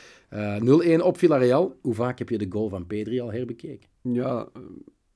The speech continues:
Speaker 2: vijftien keer of zo.
Speaker 1: <laughs>
Speaker 2: Ja, nee, echt, ja.
Speaker 1: Vertel dan nog eens voor de mensen die hem gemist hebben hoe
Speaker 2: Ja,
Speaker 1: het in zijn werk ging.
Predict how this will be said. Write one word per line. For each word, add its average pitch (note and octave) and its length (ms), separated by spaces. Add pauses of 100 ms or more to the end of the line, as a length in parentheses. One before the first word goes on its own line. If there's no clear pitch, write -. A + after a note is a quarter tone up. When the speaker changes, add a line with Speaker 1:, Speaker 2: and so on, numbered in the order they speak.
(120)
Speaker 2:
vijftien C3 420
keer E3+ 280
of F#3+ 80
zo. A#3+ 200
Speaker 1:
<laughs> - 1080
Speaker 2:
Ja, F3 160
nee, D#3+ 100
echt, - 280
ja. - 60
Speaker 1:
Vertel F#3 320
dan E3+ 100
nog E3+ 100
eens D#3+ 180
voor C#3+ 120
de C3+ 60
mensen D3+ 260
die C#3+ 100
hem B2+ 80
gemist C3 280
hebben C#3 200
hoe B2+ 80
Speaker 2:
Ja, C3+ 120
Speaker 1:
het G#2+ 80
in - 60
zijn G#2+ 120
werk C3 220
ging. F2+ 120